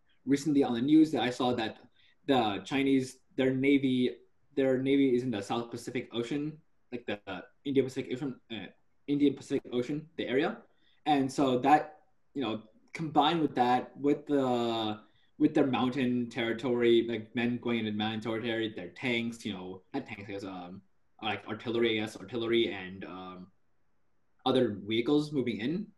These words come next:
showing that Chinese, Chinese, um, military is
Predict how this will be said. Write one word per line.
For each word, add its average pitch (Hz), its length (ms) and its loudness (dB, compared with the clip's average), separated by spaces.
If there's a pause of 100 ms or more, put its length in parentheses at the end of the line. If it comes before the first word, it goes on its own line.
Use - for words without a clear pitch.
(300)
showing 143 540 0
that 113 160 -2
Chinese, 120 580 -2 (960)
Chinese, 135 500 4
um, 101 420 -4 (120)
military 123 580 0
is 107 260 -6